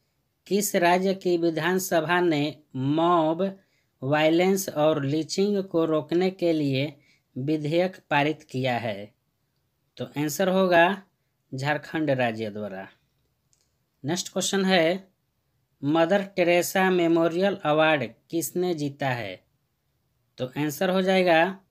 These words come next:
अनिल प्रकाश जोशी। नेक्स्ट क्वेश्चन है, भारतीय वायुसेना ने पहली एस फ़ोर हंड्रेड मिसाइल प्रणाली का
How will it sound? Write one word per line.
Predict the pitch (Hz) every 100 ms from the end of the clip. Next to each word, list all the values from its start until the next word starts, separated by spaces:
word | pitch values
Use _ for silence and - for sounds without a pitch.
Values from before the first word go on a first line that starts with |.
| _ _ _ _ _
अनिल | 143 151 160 190 202
प्रकाश | 196 156 - 151 185 190 -
जोशी। | 117 131 135 - 104 92 - _ _ _ _ _ _ _ _ _
नेक्स्ट | 135 175 -
क्वेश्चन | - 190 - 196
है, | 185 175 160 190 _ _ _ _ _ _ _ _ _ _ _ -
भारतीय | 139 143 165 170 190 208
वायुसेना | 196 175 185 190 - 170 180 185
ने | 165 160 156 _ _ _ -
पहली | 165 185 185 156 - -
एस | 170 190 - -
फ़ोर | 175 185
हंड्रेड | 170 165 165 170 175
मिसाइल | 156 151 - 170 180
प्रणाली | 160 156 160 160 175
का | - 135 139